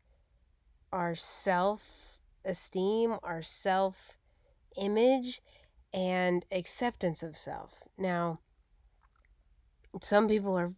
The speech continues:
very good at saying, "This is what it is, and this is, these are my faults, and it is what it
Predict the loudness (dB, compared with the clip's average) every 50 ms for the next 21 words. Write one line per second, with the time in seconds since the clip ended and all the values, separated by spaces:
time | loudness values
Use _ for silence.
0 | _ -4 -2 -2 0 0 0 0 2 2 2 2 4 2 0 -2 -2 -2 0 0
1 | 2 2 2 0 0 -4 -2 -2 0 0 0 -2 -4 -4 -2 -2 0 0 0 0
2 | 0 2 2 2 2 0 -4 -8 -14 -20 -20 -20 _ _ _ _ _ _ _ -10
3 | -8 -8 -8 -8 -10 -8 _ 2 2 2 4 2 0 0 -2 -2 0 0 0 4
4 | 4 4 4 6 4 4 2 2 0 0 0 0 0 0 -2 -4 -8 -10 -10 _
5 | _ _ _ _ _ -8 -4 -2 -2 -2 0 0 -2 -2 -4 -6 -8 -16 _ -20
6 | -20 _ _ _ _ _ _ _ -12 -10 -8 -8 -10 -12 -16 -20 -20 _ _ _
7 | _ 0 4 6 6 6 6 4 4 2 2 2 0